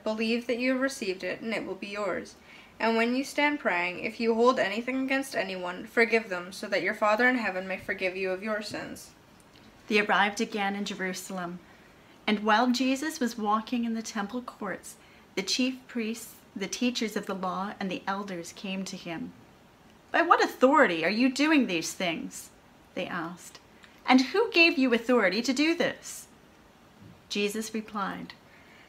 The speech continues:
Speaker 1: "I will ask you one question. Answer me, and I will tell you by what authority I am doing these things. John's baptism, was it from heaven or of human origin? Tell me."
Speaker 2: They discussed it among themselves and said, "If we say, 'From heaven,'"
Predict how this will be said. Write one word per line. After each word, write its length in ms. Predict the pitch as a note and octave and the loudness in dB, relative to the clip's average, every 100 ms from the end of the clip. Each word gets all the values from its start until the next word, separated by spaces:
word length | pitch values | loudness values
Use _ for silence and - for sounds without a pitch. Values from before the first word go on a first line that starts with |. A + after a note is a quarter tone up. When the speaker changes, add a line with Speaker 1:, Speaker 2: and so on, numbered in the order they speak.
| - - | -4 8
Speaker 1:
"I 100 | A#3+ | 8
will 140 | A#3 | 10
ask 340 | A#3 A3+ C4+ - | 10 8 4 0
you 140 | A3+ | 0
one 200 | G#3 A3+ | 0 0
question. 600 | B3+ G3 - F3+ F3 - - - - | 2 0 0 -8 -8 -10 -14 -14 0
Answer 340 | A3+ B3 G3 | 0 2 -2
me, 180 | F3+ F#3 | -4 -2
and 180 | F3 G#3+ | 2 6
I 120 | G#3+ | 6
will 160 | A3+ | 6
tell 300 | A#3 A#3+ G3 | 0 0 2
you 240 | F#3+ F#3+ F#3+ | 2 0 0
by 180 | F#3+ F#3 | 0 0
what 200 | G3 A3+ | 0 -2
authority 440 | - F#3+ F3+ F3+ | -2 2 2 2
I 60 | F3+ | -2
am 140 | F#3 | -2
doing 260 | A3+ A3+ G3 | 0 0 -2
these 160 | F3 | -8
things. 460 | - F3 F3 F3 - - - - - | -6 -8 -8 -10 -16 -20 -20 -20 -6
John's 320 | - B3 C#4 | 2 4 4
baptism, 760 | C4 G#3 G#3+ - F#3 F3 E3+ G3+ - | 4 4 4 2 -4 -4 -6 -8 -6
was 180 | A3+ A#3 | -2 0
it 120 | G#3+ | 0
from 180 | - A#3 | 0 2
heaven 460 | A#3+ A3+ C#4+ D4+ - | 6 6 6 0 -2
or 160 | - A3 | 2 4
of 100 | G#3+ | 4
human 300 | A#3+ A3+ G#3+ | 0 0 2
origin? 480 | G#3+ G#3 G3+ F3+ A3 - - | 2 0 -2 -8 -12 -20 -4
Tell 200 | - C4 | 6 6
me." 220 | A#3+ F3 - - - - - - - - - | 6 -2 -8 -20 -20 -20 -20 -20 -20 -20 -2
Speaker 2:
They 80 | A3 | 2
discussed 580 | B3+ B3+ - D4 E4+ - | 2 2 0 -2 0 0
it 140 | B3 | 2
among 280 | G#3+ G#3 G#3 | 2 0 0
themselves 600 | G3 G3 A3+ A3+ F#3 - | -4 -2 0 2 0 -4
and 100 | F#3 | -10
said, 340 | - G3 F#3 - - - - - - - | -4 -2 -2 -4 -20 -20 -20 -20 -20 -16
"If 140 | - - | -14 -12
we 80 | |
say, 320 | G#3 - C#4+ F#4 | -10 -2 -2 -2
'From 280 | - D4+ | -2 -2
heaven,'" 680 | E3+ E3+ G3+ C4 - - - | -2 -4 -2 -2 -2 -8 -10